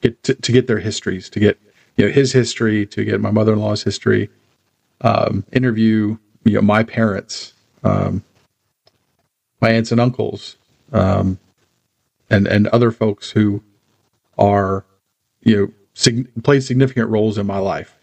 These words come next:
Um, as they get older, as, like I say, as we all get older, um, I don't, you, we, you never know how much time you have. And so that thought, that desire has, has been with me for, um, you know, two and a half years, almost three years.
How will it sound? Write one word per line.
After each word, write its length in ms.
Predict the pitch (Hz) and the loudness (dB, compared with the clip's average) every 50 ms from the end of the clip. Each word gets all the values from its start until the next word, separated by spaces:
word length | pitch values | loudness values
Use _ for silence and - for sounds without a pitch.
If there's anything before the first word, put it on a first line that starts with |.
| _ _ _ _ _ _ _ _ _ _ _ - | _ _ _ _ _ _ _ _ _ _ _ -6
Um, 360 | - 98 95 101 98 95 95 - | -4 -2 -2 -2 -2 -4 0 0
as 200 | - 113 113 107 | 2 2 2 2
they 140 | 117 110 107 | 2 2 2
get 140 | 107 104 98 | 2 2 0
older, 220 | 104 110 113 110 | 2 2 2 2
as, 200 | 104 98 98 - | 2 0 -2 -6
like 120 | - 101 101 | -10 -8 -8
I 40 | 107 | -2
say, 140 | - 104 | 0 2
as 140 | 104 104 101 | 2 2 2
we 100 | 104 104 | 2 2
all 180 | 104 101 107 107 | 4 4 4 4
get 180 | 101 104 - | 2 0 -2
older, 380 | - 104 104 107 113 117 117 - _ _ _ _ _ _ _ _ _ _ _ _ - | 0 -2 0 2 2 2 2 -2 _ _ _ _ _ _ _ _ _ _ _ _ -6
um, 420 | 95 95 95 98 98 95 98 98 - _ _ _ _ _ _ _ _ _ _ _ _ _ _ _ _ _ _ _ _ _ _ - | -4 -4 -2 -2 -2 -4 -4 -8 -12 _ _ _ _ _ _ _ _ _ _ _ _ _ _ _ _ _ _ _ _ _ _ -10
I 60 | 95 | -8
don't, 200 | 95 80 - - | -6 -6 -6 0
you, 220 | - 104 98 92 - _ - - | 0 2 2 2 -2 _ -6 0
we, 120 | 110 107 | 0 2
you 160 | 104 107 113 | 4 4 4
never 160 | 117 117 113 | 4 4 4
know 100 | 117 110 | 2 0
how 100 | 107 107 | 0 -2
much 180 | 107 104 - - | -4 -4 -6 -10
time 240 | - - 104 101 101 | -8 -4 -2 -2 -2
you 80 | 95 | -2
have. 300 | - 101 98 98 95 95 _ _ _ _ _ _ _ _ _ _ _ _ _ _ _ _ _ _ _ _ _ _ - | -2 -4 -4 -4 -4 -6 _ _ _ _ _ _ _ _ _ _ _ _ _ _ _ _ _ _ _ _ _ _ -2
And 120 | - 139 131 | 0 2 2
so 100 | 143 131 | 2 2
that 280 | 135 143 135 - _ | 4 2 0 -2 _
thought, 300 | - 127 131 131 113 110 | 0 2 2 2 2 2
that 400 | 117 117 117 120 - _ _ _ _ _ _ _ _ _ _ _ _ _ _ - | 0 0 0 -2 -4 _ _ _ _ _ _ _ _ _ _ _ _ _ _ -2
desire 380 | 113 110 110 98 104 107 110 | 0 2 2 2 2 2 2
has, 180 | 110 107 101 104 | 2 0 0 0
has 160 | 113 104 101 | 0 0 2
been 160 | 113 120 117 | 2 2 2
with 180 | 113 104 - - | 2 0 0 -2
me 140 | 113 107 110 | -2 -2 -2
for, 380 | 113 - 104 104 101 107 - _ _ _ _ _ _ _ _ _ _ _ _ _ _ - | -2 -2 -2 0 0 -2 -4 _ _ _ _ _ _ _ _ _ _ _ _ _ _ -2
um, 380 | 104 98 98 98 95 92 98 - _ _ _ _ _ _ _ _ _ _ _ _ _ _ _ _ _ - | 0 0 2 0 0 -2 -4 -8 _ _ _ _ _ _ _ _ _ _ _ _ _ _ _ _ _ -6
you 120 | 110 101 | -2 -2
know, 60 | 98 | -2
two 160 | 98 - 113 107 | 0 0 2 2
and 80 | 104 | 4
a 40 | 104 | 4
half 240 | 107 107 104 - - | 4 2 0 0 2
years, 380 | 110 110 107 98 95 98 - - | 2 2 2 2 -2 -4 -10 -8
almost 280 | 98 101 104 104 - | -4 -4 -4 -4 -2
three 160 | - 104 101 104 | 2 2 2 2
years. 300 | 104 104 101 98 - | 2 0 -2 -6 -10